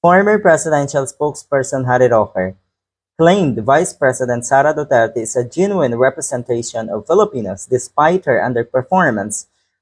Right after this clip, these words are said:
as the country's second highest official. Ano daw? Representative of the people.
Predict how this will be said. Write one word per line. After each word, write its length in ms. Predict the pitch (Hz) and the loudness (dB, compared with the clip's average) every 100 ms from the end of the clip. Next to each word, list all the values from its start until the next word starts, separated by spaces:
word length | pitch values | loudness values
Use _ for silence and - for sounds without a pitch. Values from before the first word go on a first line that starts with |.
| _ 131 | _ -4
as 140 | 127 | -4
the 120 | 135 | -2
country's 680 | 131 175 165 - 180 175 - _ _ - | -2 0 0 0 -2 -2 -8 _ _ -10
second 500 | - 156 156 147 139 | -2 -2 0 -2 -2
highest 520 | 131 120 123 117 - | 0 0 0 -4 -8
official. 600 | 113 - 107 - 80 - _ _ _ _ _ _ _ _ _ _ _ _ _ _ _ _ _ _ - | -10 -8 -8 -6 -8 -10 _ _ _ _ _ _ _ _ _ _ _ _ _ _ _ _ _ _ -2
Ano 240 | 127 131 | 2 4
daw? 260 | 123 165 - _ | 4 2 -2 _
Representative 1400 | - 120 139 175 175 - 160 160 - 135 - 175 180 147 - - | -6 0 0 0 -6 -2 -2 -2 -4 -4 -4 -4 -4 -6 -8 0
of 260 | 131 113 123 | 0 0 -4
the 80 | 120 | -4
people. 640 | 113 104 - 92 95 | -6 -10 -6 -6 -6